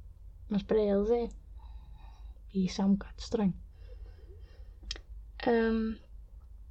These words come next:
outro, outro ranking que vale a pena verificar é o ranking de mortalidade infantil. Obviamente que os países menos desenvolvidos têm maior taxa de mortalidade infantil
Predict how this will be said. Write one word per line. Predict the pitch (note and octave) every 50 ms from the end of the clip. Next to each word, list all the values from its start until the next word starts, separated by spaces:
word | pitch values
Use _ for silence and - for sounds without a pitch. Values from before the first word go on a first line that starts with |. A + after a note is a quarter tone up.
| - - - - - - - - - - - - -
outro, | D#4 F4 - F4+ F#4 F#4 F4+ F4 F4 -
outro | C#4+ D#4 D4 - D#4 D#4+ D#4+ D#4+ D#4 D#4 D#4 D#4 D#4 D4+
ranking | - - B3+ A3+ A3 G3+ - G#3+ G#3 G#3 G3+ G3+ - - - - - - - - - - - -
que | - C4+ B3
vale | G#3+ G#3 G3 G3 G3+
a |
pena | G3+ A3 G3+ G#3 G3+ G3 G3 G3 G3+ G3 G3 G3
verificar | F#3+ F#3+ G3 G#3+ G3+ - A3+ G#3+ - A3 G#3+ G#3 G#3 -
é | - A#3
o | A#3
ranking | - C#4 B3+ B3+ B3+ C4+ C4
de | C4 B3+
mortalidade | B3 B3 - - A#3+ A#3+ A#3+ A#3+ A#3 A#3 A#3
infantil. | A#3+ - C4+ C4+ B3+ B3+ B3 G#3 G3 F#3+ F#3+ - - - - - - - - - - - - - - - - - - - - - - - - -
Obviamente | - B3+ B3 A3+ G3+ G3+ G3+ A3 A3 A3 G#3+ G#3+ A#3+ A3+ - - - - - - - - - - - - - - - - - -
que | - D#4 D#4 D4+ C#4+ B3 A3 G#3+ G3 - - - - -
os | A#3+ -
países | - - A3+ A3 A#3 A#3 G#3+ A3
menos | A3+ A3+ A3+ A3
desenvolvidos | A3+ A3+ G#3 A3 A3+ A3 A#3 A#3 - - -
têm | - G#3 G#3 G#3
maior | G#4 G#4 - A3 A4+ A4+ -
taxa | - - A#3+ A3+ - - G#3+
de | G#3
mortalidade | G#3+ G#3 G#3 - A3+ G#3+ G#3+ G#3 G3+ G3 G3+
infantil | G3+ G3 - A3 G#3+ G3+ G#3 A3+ G#3+ A3 A3